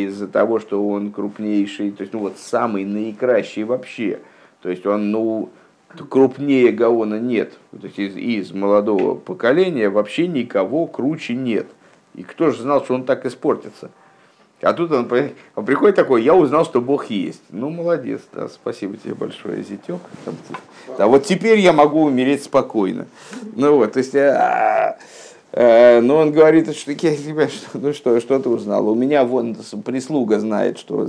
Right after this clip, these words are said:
Бог есть, что, э, там, там Маня, там, ну, какая-то девушка там с самоваром идет. Я не знаю, что он там за место, со шваброй.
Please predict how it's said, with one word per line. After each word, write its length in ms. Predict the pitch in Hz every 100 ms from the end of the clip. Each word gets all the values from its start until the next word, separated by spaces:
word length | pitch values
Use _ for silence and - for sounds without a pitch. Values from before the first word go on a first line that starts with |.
| -
Бог 520 | 113 110 107 110 110
есть, 340 | - 104 117
что, 340 | - - 107 104
э, 240 | 107 - - _ _ _ _ - - - - - _ _ _ _ _
там, 480 | - 104 104 107 107
там 460 | 107 104 110 117 120
Маня, 460 | 170 190 135 165 -
там, 200 | - 98 - - _
ну, 220 | - 123
какая-то 500 | 139 117 - 101 -
девушка 720 | 104 104 104 104 127 127 -
там 180 | - -
с 60 | -
самоваром 600 | - 95 110 135 104 98
идет. 200 | 107 147 - - - - _ _ _ _ -
Я 80 | -
не 260 | 107 104 101
знаю, 220 | 104 -
что 160 | - 92
он 60 |
там 180 | 101 -
за 120 | 92
место, 300 | 92 95 -
со 60 | -
шваброй. 440 | - 139 117 104